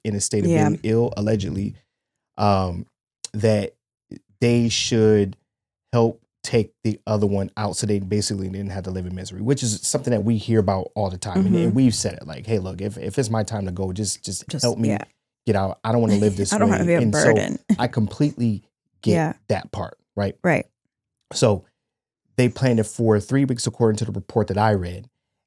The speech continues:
Speaker 1: And she was going into the hospital in order to take him out and then take herself out. That
Speaker 2: Mm-hmm.
Speaker 1: way she could be with him.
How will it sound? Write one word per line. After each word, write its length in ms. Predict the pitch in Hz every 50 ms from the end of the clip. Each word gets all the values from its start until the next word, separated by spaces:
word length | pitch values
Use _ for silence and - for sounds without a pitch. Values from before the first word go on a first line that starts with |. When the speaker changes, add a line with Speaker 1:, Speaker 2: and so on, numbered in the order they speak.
| _ _
Speaker 1:
And 640 | - 113 110 107 107 104 101 101 101 98 101 - - _ _ _ _ _ _
she 360 | - - - - 127 117 117
was 220 | 113 101 110 104 95
going 340 | 95 113 120 135 143 147 139
into 300 | 131 123 117 - - 139
the 160 | 110 107 101
hospital 800 | 101 - - - - 135 139 131 - - - - 113 104 98 101 - - -
in 120 | 110 101
order 260 | 101 104 104 101 98
to 560 | 90 - - - 117 101 95 95 92 92 87 - _
take 360 | - - 127 135 131 131 - _
him 140 | 180 185 160
out 240 | 107 87 95 - - _ _ _ _ _ _ _ _ _ _
and 200 | 117 110 104 101
then 260 | 113 117 113 110 104 -
take 280 | - - 131 113 95 - _ _ _ _
herself 500 | - 104 - - - 151 143 135 - -
out. 180 | 98 90 85 - -
That 120 | - 175 170
Speaker 2:
Mm-hmm. 80 | 151 156
Speaker 1:
way 120 | - 98
she 180 | 101 - - 113
could 200 | - - 90 92
be 300 | - 98 95 90 90 - - _ _ _ _
with 220 | 101 107 104 -
him. 300 | - 101 90 - - -